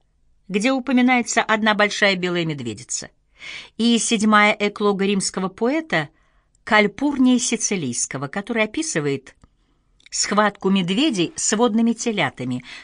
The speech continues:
то есть тюленями. В обоих случаях речь, скорее всего, идёт об обычных медведях. В первом случае, возможно, об альбиносе. Белый медведь водится в узкой арктической полосе Евразии,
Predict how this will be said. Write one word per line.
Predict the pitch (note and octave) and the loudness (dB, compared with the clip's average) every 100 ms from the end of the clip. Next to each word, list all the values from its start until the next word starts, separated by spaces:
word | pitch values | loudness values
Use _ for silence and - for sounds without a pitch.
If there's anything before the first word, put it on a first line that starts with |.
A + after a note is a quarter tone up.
| - | -8
то | - G#3 | 2 4
есть | G#3 G3+ - - _ _ | 4 0 -6 -10 _ _
тюленями. | - A#3 G#3+ G#3 C#3 B2+ B2+ B2 _ _ _ _ _ _ _ | 0 2 4 2 2 0 -4 -6 _ _ _ _ _ _ _
В | D#3+ | 0
обоих | F#3 F3+ F3+ | 2 2 0
случаях | - F3+ F#3+ E3+ | -2 -4 -4 -2
речь, | F3+ F3 | -2 -4
скорее | - F3+ F3 | -2 -2 0
всего, | E3 F3 E3 | -2 -4 -2
идёт | E3 E3 - | -2 -4 -2
об | E3+ E3+ | -2 -2
обычных | D#3+ D#3+ - D#3 E3+ | -2 -4 -6 -6 -6
медведях. | D#3+ G3 B3 B3+ - _ _ _ _ _ _ | -4 -2 -2 -6 -12 _ _ _ _ _ _
В | - | -10
первом | - C4+ G#3 | -2 0 0
случае, | - D#3+ E3 | -2 -2 0
возможно, | D#3 D3+ D#3 C#3+ D3+ | 0 0 -2 -2 -4
об | - E3 - - | -2 -2 -4 -4
альбиносе. | D#3+ C#3+ D3+ C#3+ C3+ B2+ - G3+ _ _ _ _ - - - | -4 -2 -2 -2 -2 -4 -8 -10 _ _ _ _ -20 -18 -2
Белый | F#3+ D#4 D4+ | 2 4 4
медведь | D4 C#4 F4+ A3+ | 2 2 0 0
водится | F#3+ E3 - G#3 | -2 -2 -2 -2
в | D4+ | -2
узкой | D#4+ - C4+ | -4 -2 -2
арктической | A#3+ A3+ - D#4+ D4+ - A#3+ | 0 -2 -4 -6 -6 -4 -6
полосе | B3 G3 G3+ A#3+ A3 | -4 -4 -2 -2 -2
Евразии, | F3+ D#3 C3+ C3+ C#3+ | 2 2 0 -2 -4